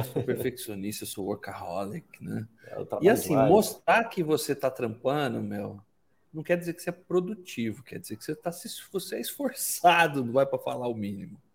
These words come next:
Speaker 1: E assim, publicar na rede social que você é, "Poxa, eu sou multitarefa", ou "Eu faço muitas coisas", pode ser bacana, mas não, não mostra pro seu chefe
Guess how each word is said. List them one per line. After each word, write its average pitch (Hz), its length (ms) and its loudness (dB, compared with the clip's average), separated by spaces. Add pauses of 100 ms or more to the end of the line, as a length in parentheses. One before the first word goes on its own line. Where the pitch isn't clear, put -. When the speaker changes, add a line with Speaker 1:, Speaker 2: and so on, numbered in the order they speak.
(600)
Speaker 1:
E 147 140 2
assim, 165 460 0
publicar 156 400 4
na 190 80 2
rede 190 240 2
social 139 540 2
que - 120 -8
você 120 220 -2
é, 117 240 0
"Poxa, 123 340 -4
eu 110 60 -8
sou 120 120 -8
multitarefa", 104 1040 -4 (340)
ou 107 120 -2
"Eu 117 40 0
faço 110 260 0
muitas 107 280 -8
coisas", 131 720 0 (580)
pode - 160 -8
ser 339 80 -4
bacana, 175 480 0
mas 139 220 0
não, 196 560 -6 (300)
não 180 340 -10
mostra 190 480 0
pro - 80 -12
seu 143 140 0
chefe 127 580 4